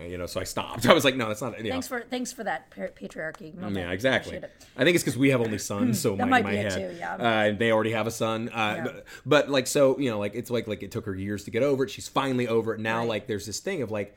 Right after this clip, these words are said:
Speaker 1: he's, like, he'd been basically given up for dead. Like,
Speaker 2: Yeah.
Speaker 1: their marriage, like, she had gotten rid of the ma-, like, I,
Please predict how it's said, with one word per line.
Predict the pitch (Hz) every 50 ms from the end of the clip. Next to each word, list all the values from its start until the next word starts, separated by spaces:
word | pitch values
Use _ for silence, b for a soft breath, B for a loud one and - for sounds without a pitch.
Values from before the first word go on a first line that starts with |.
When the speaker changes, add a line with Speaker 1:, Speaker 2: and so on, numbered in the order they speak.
| b b b
Speaker 1:
he's, | - - 175 160 139 -
like, | - 123 113 - -
he'd | - 226 170
been | 170 139
basically | 139 131 117 - 117 117 110
given | 98 104 110 98 98 92
up | 92 87 82 -
for | - 90
dead. | 80 - 80 76 67 71 82
Like, | 90 90 90 90
Speaker 2:
Yeah. | 101 -
Speaker 1:
their | 104 104
marriage, | 110 110 107 110 110 107 B B B B
like, | - 101 95 -
she | - - 123 120
had | 113 104 101 98
gotten | 113 107 98 104 101
rid | 101 101 107
of | 98
the | 101
ma-, | 101 92 98
like, | 107 104 -
I, | 104